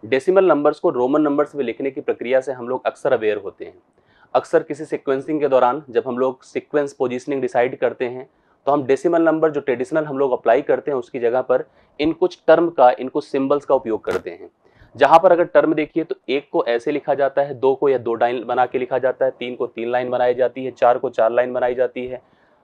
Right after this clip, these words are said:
चार लाइन नहीं, तीन लाइन के बाद चौथी लाइन मतलब या चार के लिए आपको V के पहले आई लगाना पड़ता है, पाँच के लिए V लगाना पड़ता है, छः के लिए V के बाद वन आई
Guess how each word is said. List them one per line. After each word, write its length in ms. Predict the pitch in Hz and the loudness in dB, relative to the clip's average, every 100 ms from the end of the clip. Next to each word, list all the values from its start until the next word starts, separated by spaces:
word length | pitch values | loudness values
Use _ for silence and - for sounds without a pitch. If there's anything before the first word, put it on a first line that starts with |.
| _ - | _ 6
चार 220 | 143 143 | 6 8
लाइन 200 | 139 127 | 2 0
नहीं, 280 | 117 123 92 _ | -8 -12 -14 _
तीन 160 | 151 160 | 0 4
लाइन 240 | 151 156 | 4 4
के 120 | 151 | 4
बाद 180 | 143 143 | 4 4
चौथी 340 | - 131 175 | 4 0 2
लाइन 260 | 160 131 131 | 2 2 -2
मतलब 260 | 123 131 127 | -4 -2 -2
या 60 | |
चार 320 | 123 135 143 | 2 6 6
के 140 | 156 139 | 6 -2
लिए 260 | 107 117 - _ _ | -2 -6 -8 _ _
आपको 320 | 117 127 160 131 | 4 4 4 -2
V 220 | 127 180 | -4 -4
के 120 | 175 | -4
पहले 320 | 170 135 143 - | 2 2 2 2
आई 140 | 117 120 | 2 2
लगाना 300 | 107 98 95 | -2 -4 -8
पड़ता 320 | 92 85 90 | -10 -10 -12
है, 120 | 90 _ _ _ _ - | -12 _ _ _ _ 6
पाँच 220 | 139 147 | 6 8
के 100 | 165 | 2
लिए 100 | 160 | -2
V 140 | 127 139 | -2 -2
लगाना 320 | 139 139 139 | 4 4 4
पड़ता 320 | 135 135 143 | 2 2 2
है, 100 | 139 - | 2 -2
छः 180 | 139 | -10
के 120 | 127 135 | -8 -6
लिए 120 | 131 | -8
V 180 | 113 117 | -8 -6
के 120 | 127 | 2
बाद 200 | 127 127 | 2 2
वन 180 | 131 127 | 0 0
आई 220 | 127 | -2